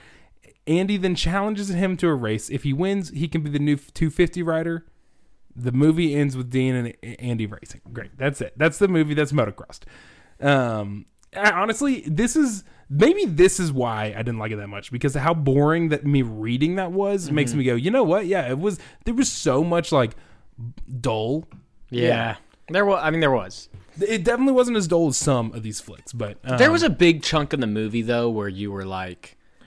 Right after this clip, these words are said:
Speaker 2: "All right." A part, a part of me wishes there could have been more. It felt like all those rounds of racing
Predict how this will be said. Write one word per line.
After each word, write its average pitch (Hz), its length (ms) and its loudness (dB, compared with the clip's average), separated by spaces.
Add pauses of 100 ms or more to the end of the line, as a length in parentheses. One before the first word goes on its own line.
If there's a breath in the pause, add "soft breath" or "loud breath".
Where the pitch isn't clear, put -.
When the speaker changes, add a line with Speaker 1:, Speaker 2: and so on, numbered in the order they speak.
(480 soft breath)
Speaker 2:
"All 120 180 6
right." 104 540 2 (480)
A 160 60 0
part, 220 300 4
a - 40 -4
part 247 300 0
of 285 60 -2
me 285 100 -4
wishes 175 460 0
there 143 140 0
could 143 180 -6
have 113 120 -8
been 113 180 -4
more. 107 640 -6 (320 soft breath)
It - 160 -8
felt 208 120 2
like 214 160 -4
all 196 140 0
those 127 260 0
rounds 104 680 -6
of 98 160 -8
racing 104 640 -8